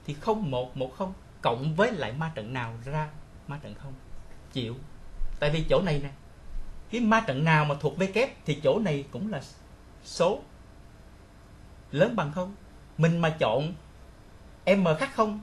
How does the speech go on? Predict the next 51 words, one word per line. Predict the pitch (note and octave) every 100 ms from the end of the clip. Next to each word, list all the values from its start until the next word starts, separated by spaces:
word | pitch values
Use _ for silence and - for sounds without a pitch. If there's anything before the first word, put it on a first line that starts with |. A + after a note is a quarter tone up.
| - -
tức | B3+
là | D#3+
chỗ | F#3
này |
là | D3
số | G3+
dương. | F#3+ F#3+ F#3 - - - - - - - - - - - -
Số | A#3+
dương | B3
thì | A3
bây | A3
giờ | G3+
chỗ | G3
này | G#3+
là | E3+ D3
ví | G#3
dụ |
đây | F3+
số | -
một, | G3 B2+ A2+
thì | -
bây | F3+
giờ | E3+
muốn | G3
ra | G#3
số | B3+
không | B3 A3 A3+ -
cộng | D3+ F#3
với | G3+ A#3
một | - -
ma | G#3 G#3
trận | C3+
khác | G3 B3
mà | F3
để | D3 A3
chỗ |
này | G#3+
là | D#3+
số | A3+
không | A#3 G#3+ A3 - - -
thì | D#3+
chỗ | D#3+
đó | G#3
phải | -
là | F3+ -
trừ | E3 D#3+
một. | C#3+ B2+ C#3 - - - - - - - -
Nhưng | G#3 A#3+
mà | G#3
chỗ | D3+
cái, | A#3